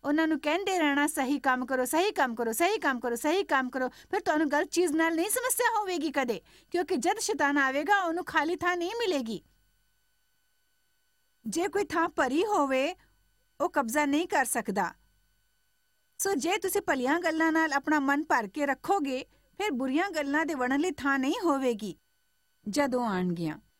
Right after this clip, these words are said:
ਮੈਂ ਸਿੱਖਿਆ, ਮੈਂ ਪਿਛਲੇ ਇੱਕ ਦੋ ਸਾਲ ਹੀ ਸਿਖਾਉਣ ਦੀ ਕੋਸ਼ਿਸ਼ ਕੀਤੀ, ਮੈਂ ਜ਼ੋਰ-ਸ਼ੋਰ ਨਾਲ ਸਿਖਾ ਰਹੀ ਸਾਂ ਪ੍ਰੇਮ ਦੇ ਬਾਰੇ। ਸੱਚੀ ਗੱਲ ਤੇ ਇਹ ਹੈ ਕਿ ਜੇ ਮੁਮਕਿਨ ਹੁੰਦਾ, ਮੈਂ ਜਿੱਥੇ ਜਾਂਦੀ ਇਹੋ ਪ੍ਰਚਾਰ ਕਰਦੀ, ਕਿਉਂਕਿ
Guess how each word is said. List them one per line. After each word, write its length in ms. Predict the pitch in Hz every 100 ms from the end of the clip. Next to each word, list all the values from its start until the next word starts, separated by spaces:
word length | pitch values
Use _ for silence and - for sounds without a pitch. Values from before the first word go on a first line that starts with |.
| _ - 302
ਮੈਂ 160 | 339
ਸਿੱਖਿਆ, 400 | 330 294 - 311
ਮੈਂ 120 | 339
ਪਿਛਲੇ 240 | 302 277 277
ਇੱਕ 60 |
ਦੋ 120 | 233 269
ਸਾਲ 220 | 269 262
ਹੀ 40 |
ਸਿਖਾਉਣ 300 | - 233 226
ਦੀ 120 | 240
ਕੋਸ਼ਿਸ਼ 380 | 233 233 285 -
ਕੀਤੀ, 240 | 262 269 330
ਮੈਂ 140 | 277
ਜ਼ੋਰ-ਸ਼ੋਰ 440 | 208 233 233 233
ਨਾਲ 160 | 220 226
ਸਿਖਾ 380 | 233 214 202 214
ਰਹੀ 180 | 220 214
ਸਾਂ 360 | - 214 208 - - _ _ _ _ _ _ _ -
ਪ੍ਰੇਮ 300 | 247 233 220
ਦੇ 120 | 220
ਬਾਰੇ। 300 | 208 196 220
ਸੱਚੀ 280 | - 214 233
ਗੱਲ 200 | 220 214
ਤੇ 100 | 214
ਇਹ 260 | - 233 233
ਹੈ 140 | 233
ਕਿ 120 | 247
ਜੇ 140 | 226 220
ਮੁਮਕਿਨ 360 | 214 214 247
ਹੁੰਦਾ, 220 | 226 220
ਮੈਂ 120 | 247 226
ਜਿੱਥੇ 280 | 254 330
ਜਾਂਦੀ 240 | 240 240 247
ਇਹੋ 140 | 262
ਪ੍ਰਚਾਰ 400 | 240 226 214 208
ਕਰਦੀ, 300 | 208 214 277
ਕਿਉਂਕਿ 460 | 269 220 - 233